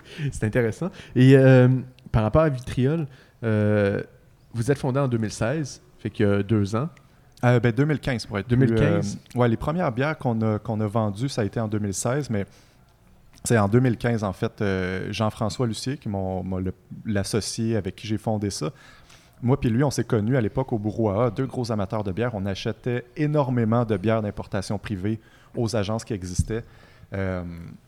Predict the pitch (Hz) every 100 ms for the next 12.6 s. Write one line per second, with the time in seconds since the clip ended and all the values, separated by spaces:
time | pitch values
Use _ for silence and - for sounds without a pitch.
0 | _ - - 87 87 87 85 104 - 113
1 | 95 98 98 110 107 98 - 110 92 113
2 | 113 - 98 120 107 101 104 - 104 143
3 | 135 120 101 113 92 95 123 127 95 107
4 | 101 127 107 - 117 - 104 95 120 117
5 | 98 104 101 92 - - - - 98 98
6 | 120 117 110 95 123 156 110 - 107 110
7 | 107 - 110 110 143 147 104 - 110 -
8 | 143 - - 110 120 - 151 175 - _
9 | _ _ _ _ - - 117 127 123 104
10 | 135 135 110 120 - 107 120 110 92 139
11 | 117 95 - 117 113 - - _ - 135
12 | 120 110 107 95 - 139